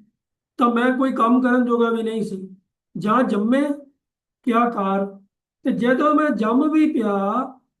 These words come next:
ਤਾਂ ਜੋ ਕੁਝ ਵੀ ਮੈਂ ਕੀਤਾ, ਤਾਂ ਕੀ ਕਮਾਈ ਕਰ ਲਈ ਮੈਂ? ਉਹੀ ਕੁਝ ਕੀਤਾ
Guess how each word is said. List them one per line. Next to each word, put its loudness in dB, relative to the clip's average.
ਤਾਂ 0
ਜੋ -2
ਕੁਝ -2
ਵੀ 0
ਮੈਂ 0
ਕੀਤਾ, -6
ਤਾਂ -8
ਕੀ 2
ਕਮਾਈ 2
ਕਰ 0
ਲਈ -2
ਮੈਂ? -6
ਉਹੀ 4
ਕੁਝ 2
ਕੀਤਾ -4